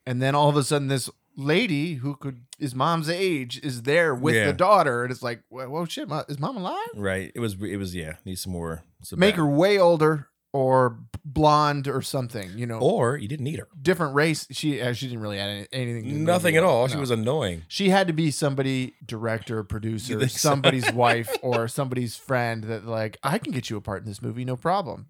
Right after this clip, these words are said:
Speaker 2: The
Speaker 1: Come in."
Speaker 2: character, the character was not needed.
Speaker 1: Not needed at all. No.
Speaker 2: You know, just asking questions while the daughter ignored her.
Speaker 1: Yeah.
Speaker 2: That's what <laughs> all the person did. "Who's that? Is it your dad?" And she wouldn't even talk to her. She sees that, like, her dad's plane's crashed.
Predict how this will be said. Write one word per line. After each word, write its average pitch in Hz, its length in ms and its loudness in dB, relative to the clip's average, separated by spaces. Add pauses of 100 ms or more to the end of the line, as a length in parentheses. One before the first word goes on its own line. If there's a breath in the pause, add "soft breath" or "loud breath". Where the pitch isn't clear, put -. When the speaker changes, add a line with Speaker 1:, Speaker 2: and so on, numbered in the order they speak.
Speaker 2:
The - 60 -10
Speaker 1:
Come 202 100 -4
in." 202 60 0
Speaker 2:
character, 98 200 -2
the - 60 -14
character 92 220 -4
was 85 60 -10
not 90 280 -2
needed. 80 200 -6
Speaker 1:
Not 175 200 -2
needed 160 220 -4
at 120 60 -8
all. - 280 -10 (120)
No. 139 120 -12
Speaker 2:
You 92 60 -6
know, 85 220 -8 (200)
just 98 160 -8
asking 104 320 -4
questions 90 520 -8
while 90 200 -8
the 87 80 -10
daughter 92 260 -6
ignored 85 400 -10
her. - 240 -18
Speaker 1:
Yeah. 98 200 -16 (100)
Speaker 2:
That's 104 180 -10
what - 100 -10
<laughs> - 20 -4
all - 100 -6
the 131 100 -4
person 143 440 -4
did. - 200 -10 (920 loud breath)
"Who's 302 200 8
that? 294 380 4 (100)
Is 226 180 4
it 247 40 2
your 226 140 4
dad?" 240 320 8
And 131 100 0
she 160 80 2
wouldn't 135 120 2
even 123 160 2
talk 131 140 2
to 87 120 -6
her. 80 100 -12 (100)
She - 240 -6
sees 95 400 -2
that, 85 180 -2
like, 82 260 -6
her 92 120 -4
dad's 85 320 -2
plane's 78 300 -10
crashed. - 420 -18